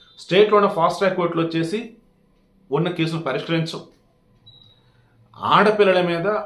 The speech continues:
అత్యాచారాలు, దారుణాలు పశ్చిమ బెంగాల్ ఘోరతీవ్రం జరుగుతూనే ఉంటాయి. ఆ సందేశ్ ఖాళీ అనే చోట వచ్చేసి ఆ ముస్లింలు, టీఎంసీ వాళ్ళు ఎంత ఘోరంగా పాప అక్కడున్న ఆడవాళ్ళు హింసించారండి అసలు. ఇవన్నీ ఒక ఎత్తు అయితే ఇప్పుడు చూడండి అసలు,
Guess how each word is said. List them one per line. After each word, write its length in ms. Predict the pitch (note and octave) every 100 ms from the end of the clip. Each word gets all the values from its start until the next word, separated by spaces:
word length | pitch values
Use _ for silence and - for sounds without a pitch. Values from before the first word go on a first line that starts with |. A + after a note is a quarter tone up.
| - A#2
అత్యాచారాలు, 920 | B2+ - F#3+ F#3 D#3 D3 C#3+ F3+ G#2+
దారుణాలు 420 | B2 D#3+ E3+ E3+
పశ్చిమ 400 | - D3+ - D#3+
బెంగాల్ 200 | D3+ E3+
ఘోరతీవ్రం 420 | A#2+ C#3 E3 E3+ C#3+
జరుగుతూనే 380 | C#3 D3 E3
ఉంటాయి. 360 | E3 D#3 C#3+ - - _ _ _ _ _ -
ఆ 40 | G#2
సందేశ్ 480 | - C#3+ E3 G3+ G3
ఖాళీ 160 | F#3
అనే 100 | F3
చోట 260 | E3+ E3 E3
వచ్చేసి 520 | - D#3 D#3 G3+ F#3+
ఆ 40 | B2
ముస్లింలు, 680 | B2+ C#3 F3+ E3+ C#3 A2 -
టీఎంసీ 340 | D#3+ E3 E3
వాళ్ళు 360 | D3 C3+ - - - _ -
ఎంత 420 | A2 E3 F#3 D#3
ఘోరంగా 360 | D3+ F3 F3+ E3+
పాప 200 | D#3+ C#3
అక్కడున్న 300 | D3 C#3+ D3
ఆడవాళ్ళు 280 | D3 D3+ D3
హింసించారండి 560 | B2+ D3 D3 C#3 C#3+
అసలు. 220 | C3+ G3 - _ _ _ _ _ _ _ _ _ _ _ _ _ _ _
ఇవన్నీ 380 | A#2+ D#3 G#3 A#3+
ఒక 240 | F#3 D#3
ఎత్తు 200 | F#3 -
అయితే 600 | D#3+ B2 G2+ C3+ C#4 - - _
ఇప్పుడు 260 | - - E3+
చూడండి 300 | F#3 G#3 -
అసలు, 220 | -